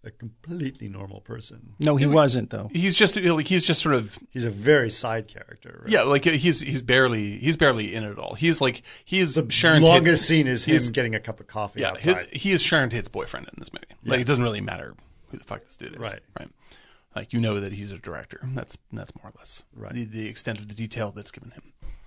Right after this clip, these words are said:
Speaker 2: But why do you care that at the end, you know, he gets a role? You think, "Oh, now he got, he's got, you know, this is second life for, for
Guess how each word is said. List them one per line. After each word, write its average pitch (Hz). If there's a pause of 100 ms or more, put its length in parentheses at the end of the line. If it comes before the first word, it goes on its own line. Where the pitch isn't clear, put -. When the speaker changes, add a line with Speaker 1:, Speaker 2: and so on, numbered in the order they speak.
(120)
Speaker 2:
But 185
why 202
do 240
you 233
care 202
that 165
at 156
the 143
end, 139 (340)
you 139
know, 135
he 139
gets 143
a 135
role? 123
You 120
think, 120
"Oh, 165
now 156
he 143
got, 139 (260)
he's 135
got, 151 (180)
you 147
know, 127
this 135
is 143
second -
life 135
for, 113 (380)
for -